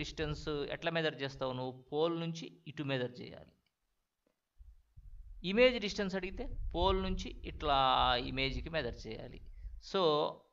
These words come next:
all the distances should be measured from the pole only అనేది ఫస్ట్ సైన్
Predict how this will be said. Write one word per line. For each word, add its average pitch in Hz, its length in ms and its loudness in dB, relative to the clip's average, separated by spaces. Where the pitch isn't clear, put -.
all 190 200 8
the 190 140 0
distances 165 640 -2
should 147 220 -8
be 151 60 0
measured 160 360 2
from 151 180 0
the 139 80 -2
pole 147 280 2
only 135 280 0
అనేది 127 340 -2
ఫస్ట్ 220 280 2
సైన్ 165 240 8